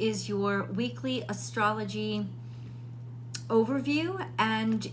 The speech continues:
your weekly tarot card reading for Leo, sun, moon, and rising sign.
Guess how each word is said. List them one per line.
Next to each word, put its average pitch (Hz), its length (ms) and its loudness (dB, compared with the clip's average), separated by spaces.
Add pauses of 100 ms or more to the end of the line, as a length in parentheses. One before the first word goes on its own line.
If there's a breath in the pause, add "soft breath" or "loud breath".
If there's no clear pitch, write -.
your 202 460 2
weekly 240 500 -2
tarot 285 400 2
card 185 320 2
reading 175 380 0
for 294 420 2
Leo, 190 560 2
sun, 214 500 6
moon, 208 300 4
and 208 260 2
rising 185 380 2
sign. 190 440 2